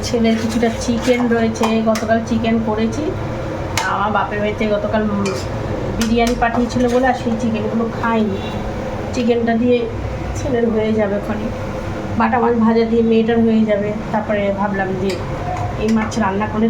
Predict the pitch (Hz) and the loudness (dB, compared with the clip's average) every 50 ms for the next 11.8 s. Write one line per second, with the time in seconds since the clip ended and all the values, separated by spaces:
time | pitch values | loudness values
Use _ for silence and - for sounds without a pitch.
0 | 220 - 220 220 226 220 240 269 330 339 233 214 196 185 208 202 - 202 202 196 | 2 0 -2 0 2 4 4 4 4 2 2 0 0 -2 -2 -4 -2 -2 -2 -2
1 | - 208 226 220 220 220 220 - 233 - - - - - - 220 220 208 - 226 | 0 0 0 2 2 0 0 0 -2 -2 -2 -2 0 0 2 2 2 0 0 0
2 | 220 220 220 226 226 269 247 214 185 180 180 180 180 180 196 196 - - - - | 0 0 0 0 0 0 0 0 0 -2 -2 -4 -4 -4 -2 -4 -2 0 0 0
3 | 587 605 - - - - - - - - - - - - - - - - - - | 0 0 -2 -2 -4 -6 -4 -4 -4 -4 -4 -4 -4 -4 -4 -4 -4 -4 -4 -4
4 | - - - - - - - 220 220 220 226 220 233 233 240 233 - - 220 208 | -4 -4 -4 -4 -4 -4 -2 0 2 2 2 2 2 2 2 2 2 2 2 4
5 | - - 214 233 240 240 - - 370 370 - 240 240 - - 233 - - - - | 4 2 2 2 2 0 0 2 2 2 2 2 0 0 -2 -2 -2 -2 -2 -2
6 | - 226 220 226 240 311 339 349 302 240 226 226 233 214 214 - - 214 202 220 | -2 0 0 0 2 2 2 2 2 0 -2 -2 -2 -2 -2 -2 -2 -2 0 0
7 | 233 226 226 - 240 226 208 196 185 180 160 - - - - - - - - - | 0 0 0 0 0 0 0 0 -2 -2 -4 -4 -6 -6 -4 -2 -2 -2 -4 -4
8 | - - - - - - - - - 208 226 233 233 233 - 202 185 185 175 175 | -6 -6 -6 -4 -4 -4 -4 -2 -2 0 0 0 -2 -2 -2 -2 -2 -2 -2 -2
9 | 170 - - - 202 180 - - - - - 180 165 - - - - - - 196 | -4 -2 -2 -2 -4 -4 -4 -6 -6 -6 -6 -6 -6 -6 -6 -6 -6 -6 -6 -6
10 | - - - - - - - - - - - - - - - - - - - - | -6 -6 -6 -6 -6 -6 -6 -6 -6 -6 -6 -6 -6 -6 -6 -6 -8 -8 -8 -8
11 | 165 - - - - - - - - 240 233 208 214 208 220 | -8 -6 -6 -6 -6 -6 -6 -6 -6 -4 -2 -2 0 0 0